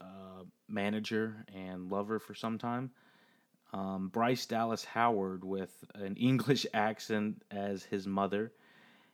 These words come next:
And we have some young, young men that were playing young Reggie, which was, uh, Elton John. Uh, young Reggie was, uh, played by Matthew Illinsley,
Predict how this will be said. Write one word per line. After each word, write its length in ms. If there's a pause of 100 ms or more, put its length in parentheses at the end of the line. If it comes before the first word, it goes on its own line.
(160)
And 640 (580)
we 180
have 200
some 340
young, 480 (300)
young 320
men 320
that 220
were 240 (140)
playing 420 (500)
young 300
Reggie, 420
which 180
was, 220
uh, 320
Elton 240
John. 440 (140)
Uh, 340
young 280
Reggie 320
was, 380
uh, 320
played 260
by 160
Matthew 600 (580)
Illinsley, 1000